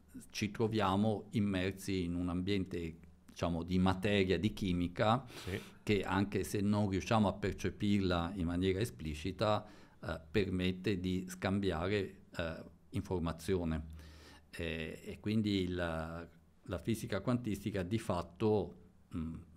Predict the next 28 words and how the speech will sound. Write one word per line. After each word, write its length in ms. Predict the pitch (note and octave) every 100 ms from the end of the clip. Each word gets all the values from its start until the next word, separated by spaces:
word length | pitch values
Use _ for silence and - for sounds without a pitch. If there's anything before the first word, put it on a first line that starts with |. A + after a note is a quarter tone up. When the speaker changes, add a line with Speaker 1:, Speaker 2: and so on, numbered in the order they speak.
| -
Speaker 1:
presuppone 680 | - F2 F#2+ F#2 G2 F#2+ F2+
anche 560 | F2+ F2+ F2+ E2+ D#2+ -
che 160 | F2
ci 140 | - -
possa 360 | - E2+ -
essere 280 | F2 E2+ F2
l'entanglement 880 | E2+ F2 - G2 G#2 G2 F#2+ F2+ F#2
di 320 | F#2 F#2 F2
due 260 | G2 G#2 F#2
particelle 1080 | F#2 E2+ - F2+ - F#2+ F2 F2 E2+ - -
molto 400 | - G#2+ - -
distanti 800 | F2+ F2 - G2 E2+ - E2+ E2
fra 140 | - E2+
di 140 | F2
loro, 320 | F2 E2+ E2
quindi 360 | D#2+ G2 F2+ F2
che 220 | - F2
si 220 | D#2+ -
influenzino, 840 | F2+ - F#2+ F2 E2+ F#2+ F2+ E2+ - - - -
eh, 120 | - E2+ F2
fra 180 | - F2+
di 140 | F2+
loro. 540 | F2+ E2 E2 G2+ D3 - - - - - -
E 260 | F#2+ - A2
lui 160 | B2
ritiene 640 | B2 D3 - G2+ B2 C3 G2
che, 560 | - G2 G2 A2 G2+ -
eh, 680 | F#2 F2 E2+ E2+ E2 E2